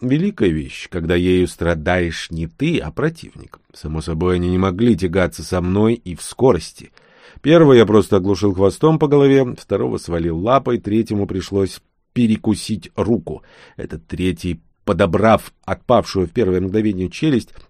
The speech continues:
почти успел прицелиться в меня. Приходилось спешить. Хотелось крикнуть:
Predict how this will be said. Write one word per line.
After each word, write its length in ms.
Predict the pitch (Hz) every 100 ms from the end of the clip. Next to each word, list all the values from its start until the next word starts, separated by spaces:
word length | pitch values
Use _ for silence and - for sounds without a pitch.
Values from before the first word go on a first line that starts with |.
| -
почти 360 | 127 117 -
успел 420 | 170 143 - 165 135
прицелиться 600 | 147 147 196 135 92 107
в 40 |
меня. 380 | 120 113 95 73 - -
Приходилось 460 | - - 76 82 82
спешить. 480 | - 82 - 78 - -
Хотелось 420 | 90 - 120 113
крикнуть: 420 | 117 120 - 113